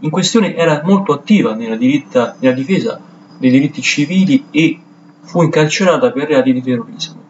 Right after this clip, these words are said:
Da ben duecentotrentotto giorni ha portato avanti uno sciopero della fame per chiedere di essere sottoposto ad un processo giusto ed equo. La donna era stata condannata a tredici anni di tempo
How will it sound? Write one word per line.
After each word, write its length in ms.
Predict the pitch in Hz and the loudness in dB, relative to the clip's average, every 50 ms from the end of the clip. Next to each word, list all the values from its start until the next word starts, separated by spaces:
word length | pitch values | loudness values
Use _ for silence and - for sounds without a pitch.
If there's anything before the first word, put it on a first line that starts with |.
| _ - - | _ -8 -2
Da 120 | - 262 | -2 -2
ben 260 | 262 269 294 285 247 - | 0 0 0 -2 -2 -2
duecentotrentotto 840 | - 262 262 247 285 269 240 233 247 254 - - 269 269 - - 160 | -4 -4 -4 -2 -4 -4 -4 -4 -4 -4 -4 -2 -4 -6 -4 -4 -6
giorni 400 | 156 170 185 170 262 254 240 - - - _ _ - _ _ _ - | -4 -2 -2 0 0 0 0 -2 -6 -14 _ _ -20 _ _ _ -6
ha 140 | - - | -6 -4
portato 340 | - - - 151 - 165 139 | -2 -2 -2 0 0 0 0
avanti 380 | 135 135 170 170 170 160 - 120 | 0 0 0 -2 -2 -4 -4 -4
uno 120 | 120 123 | -4 -4
sciopero 440 | 127 - - 165 156 139 123 113 110 | -4 -2 -2 0 0 0 0 -2 -2
della 180 | 113 127 147 151 | 0 -2 -2 -2
fame 320 | 156 170 147 120 113 - - | 0 0 -2 -2 -4 -6 -10
per 120 | - 123 - | -12 -12 -8
chiedere 380 | - - 143 135 127 117 113 | -4 -2 0 2 2 0 0
di 100 | 117 131 | 0 0
essere 280 | 135 135 135 - 120 113 | 0 0 -2 -4 -6 -6
sottoposto 680 | 131 139 - - 160 - - - - - - - - - _ _ _ _ _ _ - - - | -6 -8 -8 -8 -10 -10 -10 -14 -18 -18 -18 -16 -18 -20 _ _ _ _ _ _ -20 -10 -6
ad 100 | - 135 | -2 0
un 100 | 147 135 | 0 0
processo 540 | - 151 151 - 156 147 135 - - 135 135 | 2 0 0 2 2 0 0 0 -2 -2 -2
giusto 440 | 143 165 165 156 - - - - - | -2 -2 -4 -4 -6 -6 -6 -6 -6
ed 200 | - 131 - - | -4 -6 -6 -6
equo. 220 | - - - - - - - _ _ _ _ - - - _ _ _ _ | -8 -12 -16 -20 -20 -20 -20 _ _ _ _ -20 -20 -20 _ _ _ _
La 100 | - 123 | -2 0
donna 220 | 131 139 139 131 | 2 2 2 2
era 100 | 127 123 | 2 0
stata 240 | 123 - 147 135 135 | 0 0 0 0 2
condannata 680 | 123 127 127 131 131 139 156 175 156 139 - - - - | 2 2 2 2 2 2 0 0 0 -2 -2 -6 -10 -6
a 200 | - 127 127 123 - | -2 0 0 0 -2
tredici 400 | - 135 135 123 120 117 - 123 | 0 0 0 0 0 -2 -2 -2
anni 280 | 117 117 113 113 110 | -2 -2 -2 -4 -6
di 100 | 110 123 | -6 -4
tempo 460 | 127 151 151 160 156 156 - - 220 | -2 0 0 0 0 -2 -6 -10 -12